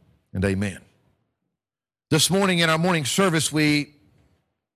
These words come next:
looked at the thought from Paul's letter to the Thessalonians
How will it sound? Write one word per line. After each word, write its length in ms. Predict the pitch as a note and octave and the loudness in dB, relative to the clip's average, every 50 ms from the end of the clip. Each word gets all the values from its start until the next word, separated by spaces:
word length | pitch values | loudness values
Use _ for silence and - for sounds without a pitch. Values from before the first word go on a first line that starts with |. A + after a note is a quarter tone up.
| _ _ _ _ _ _ _ _ _ _ _ _ _ _ _ _ _ | _ _ _ _ _ _ _ _ _ _ _ _ _ _ _ _ _
looked 280 | - C#3+ F#3 F#3+ - - | 0 2 2 2 0 -4
at 60 | - | -4
the 100 | - D#3 | -4 -4
thought 440 | C#3+ - E3+ E3+ E3+ D#3 - - - | -2 2 2 2 2 2 -2 -6 -4
from 480 | D3 D3 C#3+ C3+ C3 C3 A#2+ A2+ G#2 - - _ _ _ | -2 0 0 -2 -2 -6 -8 -10 -10 -12 -18 _ _ _
Paul's 320 | - E3 E3 E3 D3 A2+ C3+ | 0 2 2 2 0 0 0
letter 240 | D#3 E3 E3+ E3+ D#3 | 0 2 2 0 -2
to 160 | - - C3 | -2 -4 -4
the 80 | C3+ | -2
Thessalonians 1160 | C3+ - - E3 D#3+ C#3+ - - D3 D3+ D#3 E3+ E3 D#3 D3 C#3+ C#3 C3+ B2+ G2 - - - | -4 -2 0 0 0 0 0 -2 0 0 0 0 0 0 -2 -2 -2 -4 -4 -4 -4 -6 -6